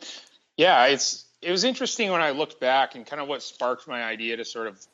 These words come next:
have a, a look at it is you look at the,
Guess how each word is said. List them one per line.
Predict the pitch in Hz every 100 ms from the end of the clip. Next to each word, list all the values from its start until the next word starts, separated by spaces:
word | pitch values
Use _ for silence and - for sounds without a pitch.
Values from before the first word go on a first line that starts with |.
| -
have | 123 110
a, | 113 107 -
a | 127
look | 113 113 -
at | 113 107
it | 107 107
is | 101 - _ _ -
you | 113
look | 113
at | 123
the, | 110